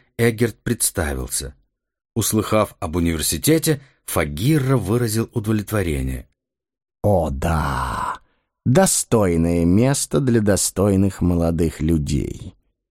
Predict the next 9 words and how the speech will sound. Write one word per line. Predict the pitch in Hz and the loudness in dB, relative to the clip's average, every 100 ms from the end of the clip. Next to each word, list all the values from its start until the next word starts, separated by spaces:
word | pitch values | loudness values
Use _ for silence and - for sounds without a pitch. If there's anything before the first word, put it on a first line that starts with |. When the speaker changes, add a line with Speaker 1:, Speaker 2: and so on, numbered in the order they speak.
| _ _ _ _ _ _ | _ _ _ _ _ _
Speaker 2:
И | 151 | 0
каким | 135 160 - 180 | 4 2 4 2
же | 127 143 | 4 4
наукам | 131 131 143 117 98 92 98 | 4 4 2 0 0 0 2
вы | 92 95 | 4 2
отдаёте | 87 90 95 95 80 85 | 2 2 2 2 0 -4
предпочтение? | - 87 - 73 - - - 57 53 62 110 135 _ _ _ _ _ _ _ - | -2 -4 -2 -2 -2 -4 -2 -2 0 0 0 -2 _ _ _ _ _ _ _ -2
Speaker 1:
Эггерт | 113 120 117 - | 0 2 -2 -2
смешался | - 87 76 - 143 139 147 | -4 -2 -2 0 0 0 -2